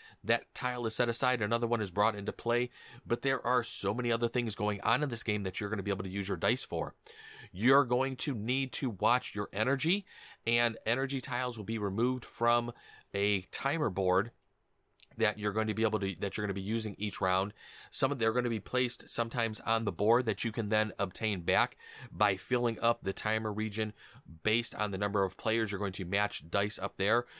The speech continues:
There are also different cards in play that can affect gameplay. There are going to be cards along the side of the board that if you don't complete them, they will have a negative effect on the game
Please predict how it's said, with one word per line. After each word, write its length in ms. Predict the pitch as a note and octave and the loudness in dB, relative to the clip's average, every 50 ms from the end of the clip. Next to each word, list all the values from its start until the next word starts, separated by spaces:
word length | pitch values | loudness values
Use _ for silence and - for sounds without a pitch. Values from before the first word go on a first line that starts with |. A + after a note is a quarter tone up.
| - A#2+ - | -18 -8 0
There 160 | - A#2 B2 | 2 4 4
are 180 | B2 C3 C3 - | 4 2 2 2
also 240 | - B2 B2+ - C#3 | 2 2 2 2 -2
different 360 | A#2 A2+ B2 - C3+ - - | 0 0 -2 -2 -2 -4 -4
cards 480 | - - - A#2+ C3+ D3+ D#3+ E3+ D#3 - | -8 -2 0 2 2 4 2 0 -2 -2
in 220 | - A2+ G#2+ F#2+ | -4 -4 -4 -4
play 460 | F2+ - - G#2+ G2+ F#2+ F#2 F#2+ G2 - - - - - - A#2 - | -6 -4 0 2 2 4 2 2 0 -4 -12 -20 -20 -18 -18 -14 -10
that 320 | F2+ F#2+ A2+ A2+ A2 - | 0 4 4 4 4 0
can 220 | - - A2+ A2+ - | -2 -2 -2 0 -2
affect 420 | G#2 G#2 - G#2 G2+ - - F#2+ | -2 0 2 0 0 0 -4 -4
gameplay. 640 | E2+ - G2+ A2+ A#2+ A#2 - - F#2+ F2 D#2+ D#2 D2+ - - - - - - | -2 0 0 0 0 -2 -2 0 0 0 0 -2 -8 -12 -18 -20 -20 -20 -8
There 220 | - F2+ G2 G#2+ G2 | 0 2 2 4 4
are 160 | - G#2+ G#2 | 4 2 2
going 260 | F#2 G#2+ G#2+ A2 A2 - | 2 2 0 0 -2 -6
to 120 | - A2 | -6 -4
be 140 | A#2 A2 G2+ | -4 -4 -4
cards 400 | - - A2+ A2+ A#2 A#2+ A#2 G#2+ | -2 2 4 4 4 4 2 0
along 320 | E2 G#2 G#2+ G#2+ A2 A2+ | 0 0 0 0 0 0
the 60 | G#2+ | -2
side 280 | G2+ - - G#2+ A2 A2+ | -2 0 2 2 2 2
of 60 | A2+ | 2
the 100 | G#2+ G#2+ | 0 0
board 480 | F2 E2 G2+ G2+ G#2+ A2 A2+ A#2+ A#2+ - - - - - - - - F2 | 0 2 2 4 4 6 4 4 2 0 -8 -18 -18 -18 -18 -16 -10 -2
that 360 | F2 G2+ G#2+ G#2+ G#2+ A2 - _ | 2 4 4 4 4 2 0 _
if 220 | - A#2 A2+ - A2 | -4 -4 -4 -4 -4
you 240 | A#2+ A#2 G#2+ F2+ D#2+ D#2+ | -2 -2 -2 -4 -6 -2
don't 300 | - A2 A2+ B2+ - - | 0 0 0 0 0 -4
complete 440 | - B2 G2+ - - C3+ C3+ - - | -8 -8 -6 -2 0 0 -2 0 0
them, 220 | B2 A#2+ B2 B2+ - | 0 0 0 -2 -2
they 200 | F#2+ G#2 G#2 A2 | -2 0 0 2
will 140 | G2+ G2+ | 0 0
have 200 | G#2 A2+ G#2+ G2+ G#2 F#2 | 0 0 0 0 0 -2
a 100 | G2+ F#2+ | -4 -2
negative 380 | F2+ F#2+ G2+ A2 A2 A2 G#2 | 0 0 0 0 0 0 0
effect 280 | G#2+ - - A2 - - | 0 0 -2 0 0 0
on 120 | A2 G#2+ | 0 0
the 80 | G#2+ F#2 | 0 0
game 300 | F#2 F#2+ G2 G#2+ A2+ | 0 0 0 0 -2